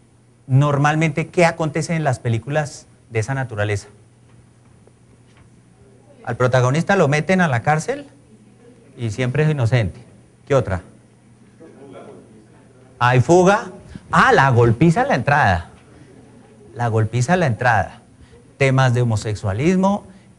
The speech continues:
El que se la monta, ¿o no? El que se la monta. Y sigamos, sigamos. Podemos hacer un listo, un listado aquí juicioso y nos pueden salir veinte, treinta, cuarenta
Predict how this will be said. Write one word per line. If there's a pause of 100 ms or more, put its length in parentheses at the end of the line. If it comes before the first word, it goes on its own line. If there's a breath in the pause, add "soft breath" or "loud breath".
(160)
El
que
se
la
monta,
¿o
no? (920)
El
que
se
la
monta. (220 loud breath)
Y
sigamos, (260)
sigamos. (840)
Podemos
hacer
un
listo, (300)
un
listado
aquí
juicioso (280 loud breath)
y
nos
pueden
salir
veinte,
treinta, (420 soft breath)
cuarenta